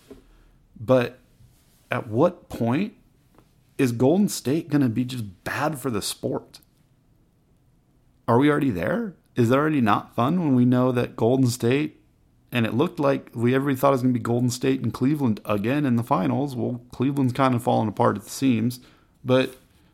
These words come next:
Golden State has four of the top twenty-five players in the N B A right now. Two of the top ten, three top fifteen players.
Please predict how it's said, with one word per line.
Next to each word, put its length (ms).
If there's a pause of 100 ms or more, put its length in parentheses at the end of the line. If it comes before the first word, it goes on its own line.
(680)
Golden 320
State 540 (1080)
has 280
four 360
of 80
the 60
top 340
twenty-five 720
players 440
in 120
the 140
N 120
B 140
A 160
right 240
now. 320 (1500)
Two 260
of 120
the 80
top 400
ten, 460 (1200)
three 600 (320)
top 320
fifteen 640
players. 560